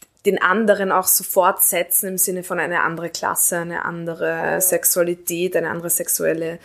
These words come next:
Orientierung, ein anderes Geschlecht. Also dass der andere eigentlich dann auch sehr schnell mal der andere wird und sich dann auch diesem Anspruch entledigt, äh, überhaupt über irgendetwas anderes zu sprechen <laughs> als sich selbst.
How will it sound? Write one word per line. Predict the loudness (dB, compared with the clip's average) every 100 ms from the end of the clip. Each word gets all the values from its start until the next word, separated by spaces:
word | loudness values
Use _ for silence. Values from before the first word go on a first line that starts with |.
| -20 -6
Orientierung, | -2 -2 -4 -2 -2 -2 -4
ein |
anderes | -4 -4 -4 -2 -2
Geschlecht. | 0 -2 0 -2 0
Also | 0 2
dass | 0 2
der | 2
andere | 2 0 0 0
eigentlich | 0 -2 -4 -8 -12 -20 _ -4
dann | -4
auch | -4 -12 _
sehr | -2 2 2 2
schnell | -2 0 2 2
mal | 0 -4
der | -6 -6
andere | -8 -10 -10 -8
wird | -4 -4 -6 _ _ _ _
und | 0 0 2
sich | 0 2
dann | 2
auch | 2
diesem | -2 -2
Anspruch | 0 0 0 -2 -2 0
entledigt, | 0 -2 -4 -2 0 -2 -4 -4 -2
äh, | 0 -2 -6 -12 _ _ _ -2
überhaupt | 0 2 0 -2
über | -4 -2
irgendetwas | 2 2 0 -4 -2 0
anderes | 0 0 -2 -2
zu | -4
sprechen | -4 -4 -2 -4 -4
<laughs> | -2
als | -2
sich | 0 2
selbst. | 2 0 -4 -6 -6 -6